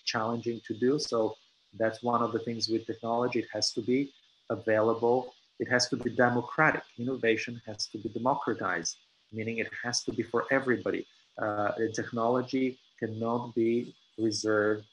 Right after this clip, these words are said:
only for a few very skilled surgeons. Uh, but the bottom line is that we're going in an age where micro-interventional technology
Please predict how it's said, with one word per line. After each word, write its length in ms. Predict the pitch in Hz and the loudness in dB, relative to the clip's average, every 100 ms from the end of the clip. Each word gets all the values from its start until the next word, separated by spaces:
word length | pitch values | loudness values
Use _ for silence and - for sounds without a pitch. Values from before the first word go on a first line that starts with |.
| _ - | _ -6
only 320 | 110 104 113 110 | -4 -2 -4 -4
for 220 | 110 107 | 0 0
a 180 | 104 - | 0 -4
few 200 | 117 113 | 0 0
very 300 | 107 104 104 | 4 2 2
skilled 420 | 101 - 101 95 | -2 -4 -4 -2
surgeons. 480 | - 120 110 92 95 _ _ _ - | -2 -2 -4 -8 -12 _ _ _ -4
Uh, 300 | 113 110 107 - 110 | 2 4 4 2 6
but 300 | 160 110 - _ _ 120 | 8 6 -2 _ _ -8
the 60 | |
bottom 380 | 113 156 185 143 | 4 8 8 6
line 300 | 117 107 101 | 4 2 0
is 260 | 95 - - 117 | -2 -2 -4 -2
that 120 | 110 | 0
we're 240 | 117 147 165 127 | 4 4 4 4
going 320 | 120 117 127 - | 4 0 -8 -10
in 100 | 110 | -10
an 160 | 104 - | -10 -8
age 400 | 107 104 98 - - _ - | -4 -4 -6 -12 -16 _ -4
where 480 | 107 101 98 95 - - | 0 2 2 0 -4 -8
micro-interventional 1300 | 101 117 120 147 147 147 135 117 107 104 - 107 101 | -2 -2 0 -2 0 0 -2 -2 -4 -4 -10 -10 -10
technology 800 | 98 101 92 92 92 98 95 | -12 -6 -4 -2 -4 -4 -4